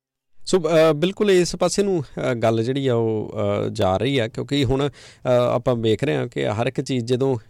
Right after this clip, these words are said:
ਕਿਸੇ ਪਾਸੇ ਜਦ ਨਹੀਂ ਉਹ ਜਾ ਕੇ ਕਿਸੇ ਪਾਸੇ ਲੱਗਦੀ, ਭਾਵੇਂ ਅਕਾਲੀ ਦਲ ਆਪਾਂ ਵੇਖ ਲਈਏ ਤੇ ਚਾਹੇ ਹੁਣ ਆਮ ਆਦਮੀ ਪਾਰਟੀ, ਹੋਰ ਵੀ ਬੜੇ ਮੁੱਦਿਆਂ ਦੇ ਉੱਤੇ ਆਪਾਂ ਵੇਖਿਆ ਕਿ ਬੜੇ ਸੋਹਣੇ ਤਰੀਕੇ ਦੇ ਨਾਲ ਇਹਨਾਂ ਨੇ ਜਿਹੜੇ ਧਾਰਮਿਕ ਪੱਤੇ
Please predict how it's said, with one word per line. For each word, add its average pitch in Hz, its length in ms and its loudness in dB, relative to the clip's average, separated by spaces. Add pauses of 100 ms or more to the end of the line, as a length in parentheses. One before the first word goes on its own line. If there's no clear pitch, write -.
(100)
ਕਿਸੇ 123 220 -2
ਪਾਸੇ 120 260 -2
ਜਦ 113 240 -4
ਨਹੀਂ 113 540 -4
ਉਹ 127 140 -4
ਜਾ 101 240 -2
ਕੇ 107 180 -10
ਕਿਸੇ 98 220 -8
ਪਾਸੇ 101 260 -6
ਲੱਗਦੀ, 101 340 -4
ਭਾਵੇਂ 104 300 -6
ਅਕਾਲੀ 101 280 -4
ਦਲ 117 180 -2
ਆਪਾਂ 113 200 -2
ਵੇਖ 110 240 -4
ਲਈਏ 127 180 -8 (460)
ਤੇ 147 80 0
ਚਾਹੇ 147 200 4
ਹੁਣ 151 160 4
ਆਮ 123 200 2
ਆਦਮੀ 123 260 2
ਪਾਰਟੀ, 135 360 0
ਹੋਰ 139 220 2
ਵੀ 160 60 2
ਬੜੇ 143 220 2
ਮੁੱਦਿਆਂ 135 340 2
ਦੇ 127 80 0
ਉੱਤੇ 127 140 0
ਆਪਾਂ 113 240 0
ਵੇਖਿਆ 107 320 -2
ਕਿ 143 80 -6
ਬੜੇ 135 180 -2
ਸੋਹਣੇ 156 260 0
ਤਰੀਕੇ 135 340 -2
ਦੇ 117 120 0
ਨਾਲ 104 220 0
ਇਹਨਾਂ 107 180 -2
ਨੇ 104 140 -4
ਜਿਹੜੇ 107 240 -6
ਧਾਰਮਿਕ 101 460 -2
ਪੱਤੇ 101 380 -2